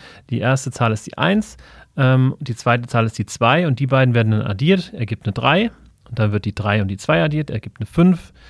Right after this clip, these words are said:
Dann die nächste ist dann die acht, nämlich die fünf plus die drei. Danach kommt die acht plus die fünf ist dreizehn und dann geht's so weiter. Und somit, ähm, erhalten wir eine Zahlenreihe, die geht, ähm, von eins, zwei, drei, fünf, acht, dreizehn, zwanzig,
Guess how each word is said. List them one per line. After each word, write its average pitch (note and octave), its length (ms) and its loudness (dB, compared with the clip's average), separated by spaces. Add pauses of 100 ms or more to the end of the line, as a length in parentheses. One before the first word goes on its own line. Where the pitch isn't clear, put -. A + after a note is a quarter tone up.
(260)
Dann G#2 260 -4
die - 120 -6
nächste A2 340 -2
ist - 140 -10
dann F#2+ 80 -4
die F#2 100 -8
acht, - 380 -4
nämlich F#2+ 240 -6
die - 80 -16
fünf - 260 -6
plus - 160 -14
die - 80 -14
drei. D#3 420 0 (420)
Danach G2+ 280 -6
kommt G2+ 160 -6
die - 80 -12
acht G#2+ 180 -4
plus - 140 -10
die - 100 -14
fünf E3 280 -2
ist - 120 -14
dreizehn D3+ 440 0
und B2 100 -2
dann C#3 80 4
geht's C3+ 160 0
so A2 140 -6
weiter. C#3 420 0 (340)
Und B2 140 -4
somit, D#3+ 400 2
ähm, C3+ 240 4
erhalten B2+ 320 -2
wir C3+ 80 4
eine A#2+ 120 2
Zahlenreihe, E3 580 4
die B2+ 120 -4
geht, C3 360 2
ähm, A2+ 420 4 (140)
von A2 300 -2 (440)
eins, D#3+ 480 0 (160)
zwei, B2+ 420 -6
drei, B2 440 0 (100)
fünf, - 560 -2 (180)
acht, - 460 -2
dreizehn, C3+ 760 -2 (180)
zwanzig, C#3+ 800 -2